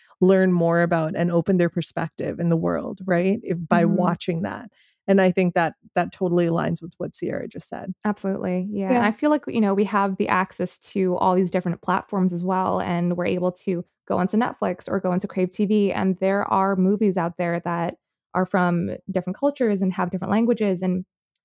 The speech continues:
Speaker 2: recently I was going down the rabbit hole of watching a lot of South Korean movies, like A Tale of Two Sisters.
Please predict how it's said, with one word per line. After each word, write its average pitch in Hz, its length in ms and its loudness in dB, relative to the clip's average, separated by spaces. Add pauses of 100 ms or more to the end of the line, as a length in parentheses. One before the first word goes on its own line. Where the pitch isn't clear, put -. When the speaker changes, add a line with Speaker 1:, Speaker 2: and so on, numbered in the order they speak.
(160)
Speaker 2:
recently 233 400 2
I 220 60 0
was 190 100 0
going 220 260 4
down 190 360 2
the 190 80 0
rabbit 196 240 2
hole 196 240 2
of 180 100 0
watching 180 480 0
a 175 60 -2
lot 180 120 2
of 175 160 -2
South 190 300 0
Korean 208 320 2
movies, 180 320 0
like 180 140 -2
A 180 60 -2
Tale 180 220 0
of 170 80 -4
Two - 180 -6
Sisters. 180 720 -2